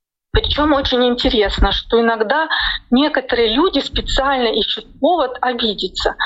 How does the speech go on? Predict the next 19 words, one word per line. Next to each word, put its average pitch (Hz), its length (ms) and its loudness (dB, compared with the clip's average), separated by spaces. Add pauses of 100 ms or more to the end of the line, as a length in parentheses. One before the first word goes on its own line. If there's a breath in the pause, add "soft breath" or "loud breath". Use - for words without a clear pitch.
(320 loud breath)
Вот 277 160 0
давайте 294 400 2
вспомним 302 800 2
с - 120 -4
вами 254 360 0
Пушкина, 214 1000 -2 (240)
его 240 220 2
произведение 247 760 2
«Выстрел». - 580 0 (140)
То 262 120 2
есть, - 160 -4
когда 269 640 -2
Сильвия 226 760 0
появился, 226 640 2
вот 214 160 -2
этот - 260 -4
его 220 240 2
противник, 214 840 -2
он 247 260 0